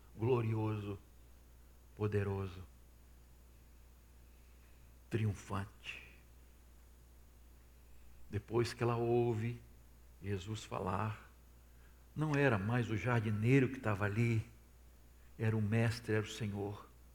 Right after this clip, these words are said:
Agora não tinha mais dúvida, agora não tinha mais medo, agora não tinha visão distorcida, agora era uma outra realidade,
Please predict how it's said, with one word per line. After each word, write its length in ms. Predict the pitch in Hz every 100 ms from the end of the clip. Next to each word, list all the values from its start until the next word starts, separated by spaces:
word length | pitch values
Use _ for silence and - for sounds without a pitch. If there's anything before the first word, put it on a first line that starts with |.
| - - - - - -
Agora 360 | 123 107 135 131
não 160 | 131
tinha 220 | - 143
mais 220 | 131 120 -
dúvida, 500 | 123 120 113 98 - - - - -
agora 360 | 156 139 170 170
não 140 | 160
tinha 200 | - 170
mais 240 | 147 127 -
medo, 420 | 110 131 110 - - - - -
agora 460 | 143 123 135 160 165
não 140 | 160
tinha 240 | - 165
visão 380 | 151 147 123 160
distorcida, 1000 | 147 - - - - 147 156 113 120 - - - -
agora 640 | 131 113 104 135 143 156 - - - -
era 200 | 131 127
uma 220 | 131 117
outra 600 | 113 147 214 - - 196
realidade, 920 | 151 165 175 180 175 113 104 104 -